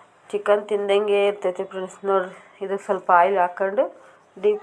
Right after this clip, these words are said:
ಫ್ರೈ ಮಾಡ್ಕೊತ ಇದ್ದೀನಿ ನಾನು. ಚೆನ್ನಾಗೈತೆ ಫ್ರೆಂಡ್ಸ್. ಸ್ವಲ್ಪ ಕೋಲ್ಡ್ ಆಗಿಬಿಟ್ಟೈತೆ, ವಾಯ್ಸ್ ಚೇಂಜ್ ಆಗೈತೆ.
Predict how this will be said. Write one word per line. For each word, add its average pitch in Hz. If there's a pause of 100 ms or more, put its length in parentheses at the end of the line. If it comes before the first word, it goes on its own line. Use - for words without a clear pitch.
(140)
ಫ್ರೈ 185
ಮಾಡ್ಕೊತ 175
ಇದ್ದೀನಿ 165
ನಾನು. 185 (680)
ಚೆನ್ನಾಗೈತೆ 196
ಫ್ರೆಂಡ್ಸ್. 185
ಸ್ವಲ್ಪ 180 (540)
ಕೋಲ್ಡ್ 196
ಆಗಿಬಿಟ್ಟೈತೆ, 175
ವಾಯ್ಸ್ 175
ಚೇಂಜ್ 175
ಆಗೈತೆ. 175